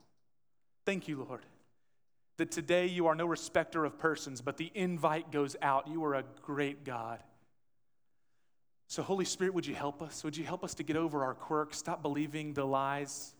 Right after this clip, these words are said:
that we've believed, that somehow the things of the world are gonna be the things that, uh,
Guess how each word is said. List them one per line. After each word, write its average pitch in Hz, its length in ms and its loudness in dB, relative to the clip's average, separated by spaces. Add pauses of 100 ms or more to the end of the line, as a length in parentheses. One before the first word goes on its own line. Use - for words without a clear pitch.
(240)
that 151 80 -2
we've 143 200 -2
believed, 135 500 -2
that 143 120 -2
somehow 180 480 0
the 147 100 -4
things 156 280 -6
of 151 80 -4
the 143 60 2
world 143 340 2
are 151 60 2
gonna 143 160 -2
be 143 80 -2
the 139 80 -2
things 143 340 -6
that, 139 140 -2
uh, 131 80 0